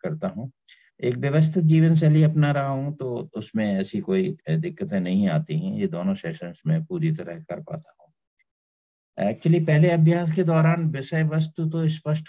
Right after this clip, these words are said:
हो गई थी, पर सूचना के रूप में थी। अ, लगातार जब हिंदी इंग्लिश session attend करता रहा, तो स्पष्टता बढ़ी।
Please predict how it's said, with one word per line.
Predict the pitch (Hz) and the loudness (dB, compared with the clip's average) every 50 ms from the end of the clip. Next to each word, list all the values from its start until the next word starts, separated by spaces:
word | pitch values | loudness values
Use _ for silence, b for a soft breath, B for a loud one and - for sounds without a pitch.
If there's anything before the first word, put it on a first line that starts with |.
| - | -2
हो | 160 156 | 0 0
गई | 143 147 139 127 107 | 0 2 0 -2 -4
थी, | 98 - 127 131 147 | -6 -8 -12 -10 -10
पर | 156 - _ _ - 147 156 | -12 -14 _ _ -8 -6 -6
सूचना | - - 165 160 160 160 165 160 160 160 | -2 2 4 4 6 6 6 6 6 6
के | 156 156 151 | 6 4 2
रूप | 139 131 127 120 - | 2 2 0 -2 -2
में | 120 113 113 | -2 -2 -2
थी। | 107 - - 113 120 151 160 _ _ _ _ _ _ _ _ _ _ _ _ _ - | -4 -6 -6 -8 -8 -8 -8 _ _ _ _ _ _ _ _ _ _ _ _ _ -4
अ, | - 104 107 | -2 -2 0
लगातार | 110 113 120 120 131 147 156 160 156 156 160 | 0 0 0 0 0 -2 0 2 2 4 4
जब | 156 151 143 | 4 2 0
हिंदी | 139 123 131 131 135 139 143 143 139 | 0 -2 -4 -4 -4 -4 -6 -6 -6
इंग्लिश | 135 135 135 135 135 131 127 | -4 -4 -4 -4 -4 -6 -6
session | - 123 113 117 - 123 117 110 110 - | -4 -6 -6 -4 -4 -4 -4 -4 -6 -8
attend | - 104 - 113 117 110 - | -10 -8 -6 -4 -4 -4 -4
करता | 113 110 107 - 123 120 | -4 -6 -2 0 -2 0
रहा, | 120 113 104 107 110 | 0 0 -2 -2 -4
तो | 104 - - 110 110 107 104 - - - | -4 -4 -6 -6 -6 -6 -6 -8 -10 -14
स्पष्टता | 101 - - - 120 - - _ _ - 131 120 | -16 -14 -8 -8 -8 -8 -8 _ _ -4 -4 -2
बढ़ी। | 107 101 98 107 110 123 | -2 -2 -2 -2 -4 -6